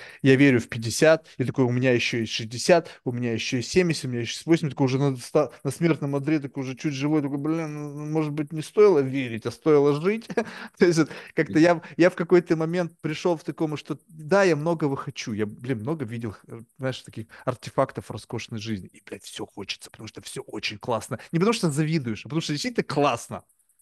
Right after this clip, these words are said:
Ну, как бы это с-, дорого не потому, что дорого, а потому что это классно, и поэтому это дорого. <laughs> Вот. Но когда ты понимаешь, что, слушай, ну вот у тебя нету, ну, н-,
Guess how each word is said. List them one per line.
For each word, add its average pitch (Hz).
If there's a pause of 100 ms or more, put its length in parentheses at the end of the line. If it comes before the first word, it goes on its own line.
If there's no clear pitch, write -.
(160)
Ну, 175
как 208
бы 190
это -
с-, -
дорого 214
не 165
потому, 220
что -
дорого, 151
а -
потому 190
что 196
это 185
классно, 147
и 135
поэтому 160
это 156
дорого. 156 (180)
<laughs> -
Вот. 156 (300)
Но 160
когда 180
ты 180
понимаешь, 185
что, 165
слушай, 165
ну 156
вот 156
у 165
тебя -
нету, 160 (400)
ну, 180
н-, 170